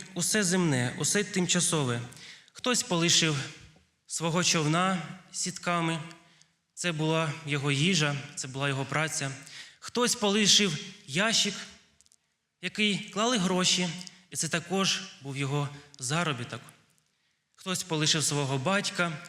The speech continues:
хтось дружину, хтось дім, хтось своє місто. Полишили все і пішли за Господом, за Месією.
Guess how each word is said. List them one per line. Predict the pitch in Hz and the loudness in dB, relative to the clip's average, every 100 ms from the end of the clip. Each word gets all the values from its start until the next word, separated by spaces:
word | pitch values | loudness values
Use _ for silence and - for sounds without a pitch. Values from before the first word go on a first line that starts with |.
| - - | -20 -20
хтось | - 165 143 | -8 -6 -2
дружину, | 147 131 214 208 185 | 0 2 2 2 0
хтось | - 160 139 | 0 0 0
дім, | 139 226 220 | 2 2 2
хтось | - 185 | 0 0
своє | - 175 170 | 2 2 2
місто. | 175 254 - 220 208 202 - - _ _ _ _ _ _ _ _ _ _ _ _ _ | 2 2 2 0 -2 -4 -14 -20 _ _ _ _ _ _ _ _ _ _ _ _ _
Полишили | 151 151 147 - 135 139 | -4 0 2 2 0 0
все | 135 - 190 202 185 | -2 0 0 0 -2
і | 156 | -4
пішли | 147 147 - 156 165 156 - - - _ - | 0 0 2 2 0 -2 -10 -20 -20 _ -10
за | - 160 | -6 -4
Господом, | 131 120 - 123 117 117 120 - - - _ _ | -2 -4 -4 -6 -6 -6 -8 -18 -20 -20 _ _
за | - 139 | -8 -4
Месією. | 139 127 - 147 131 117 | 0 0 2 2 0 -2